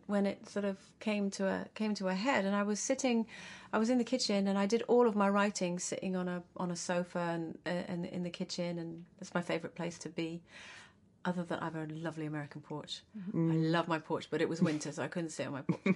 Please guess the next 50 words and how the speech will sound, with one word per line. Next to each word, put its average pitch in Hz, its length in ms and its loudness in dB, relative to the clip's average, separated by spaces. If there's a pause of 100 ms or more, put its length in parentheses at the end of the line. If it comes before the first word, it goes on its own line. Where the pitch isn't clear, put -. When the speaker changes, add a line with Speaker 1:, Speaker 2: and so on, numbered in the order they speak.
Speaker 2:
<laughs> 202 100 4
Speaker 1:
So 180 80 2
I - 20 6
was 180 80 -2
sitting 208 200 4
in 202 60 2
my 180 80 2
kitchen, 170 480 -4
I 165 80 -4
was 165 160 -8
writing, 175 500 0
and 190 160 2
Nick 254 160 0
came 180 280 -2
in. 160 260 -6 (520)
And 196 520 6 (680)
he's 269 360 2
such 302 240 2
a 302 60 2
kind 240 540 4
man. 156 320 -4
He, 214 600 4
Speaker 2:
Mm. 180 140 6
Speaker 1:
he's 226 200 6
a 214 80 4
very 233 560 4 (420)
instinctively 196 720 0
caring 180 680 0
man. 165 280 -4
And 175 120 -2
he'd 214 140 0
come 311 220 6
in, 214 100 2
and 202 140 2
all 311 120 4
he'd 262 140 4
said 208 240 2
was, 185 160 2
"Do 220 80 -4
you 226 40 0
want 233 100 -2
a - 20 -12
cup 214 120 -6
of - 60 -14
tea?" 185 220 -4
And 196 100 -8
I 196 40 -12
said, - 160 -16
"Yeah, 320 180 -4
okay." 269 220 -10